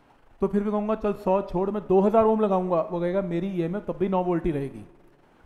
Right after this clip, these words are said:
तुम कहोगे, "मैं चार हज़ार ओम लगाऊंगा," वो कहेगा, "तब भी ईएमएफ़ नौ ही रहेगी।" Factory वाला कहता है, "नौ बनाया तो नौ ही रहेगी।" तुम्हारे कैपिटल आर से इसका लेना देना नहीं है। तो graph क्या आएगा? Constant नौ, नौ, नौ, नौ, नौ, खत्म होगी बात। इंडिपेंडेंट है ना।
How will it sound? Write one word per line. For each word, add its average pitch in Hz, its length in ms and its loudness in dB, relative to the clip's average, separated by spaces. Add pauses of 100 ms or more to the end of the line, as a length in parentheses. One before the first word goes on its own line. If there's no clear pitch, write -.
तुम 220 140 0
कहोगे, 220 200 4
"मैं 240 80 2
चार 220 300 4
हज़ार 240 160 2
ओम 240 140 0
लगाऊंगा," 214 380 2
वो 180 140 -2
कहेगा, 202 200 0
"तब 185 200 -4
भी 196 200 -4
ईएमएफ़ 196 440 -2 (720)
नौ 156 360 -4
ही 185 120 -2
रहेगी।" 170 360 -2
Factory 175 320 -6
वाला 175 140 -4
कहता 170 220 -8
है, 214 80 -6
"नौ 170 200 -2
बनाया 165 280 -2
तो 196 100 -4
नौ 170 160 -2
ही 175 100 2
रहेगी।" 139 380 -4 (280)
तुम्हारे 180 340 2
कैपिटल 185 440 -2
आर 175 100 2
से 185 140 -4
इसका 175 200 -4
लेना 170 240 -2
देना 180 240 0 (580)
नहीं 165 380 -6
है। 143 160 -8
तो 160 140 -14
graph 156 360 -6
क्या 180 120 -2
आएगा? 170 300 0 (580)
Constant 208 480 -10
नौ, 175 140 -4
नौ, 175 140 -6
नौ, 170 160 -8
नौ, 170 160 -8
नौ, 165 160 -10
खत्म 170 260 -12
होगी 175 180 -12
बात। 165 220 -14 (320)
इंडिपेंडेंट 214 540 -4
है 196 80 -6
ना। 208 160 -8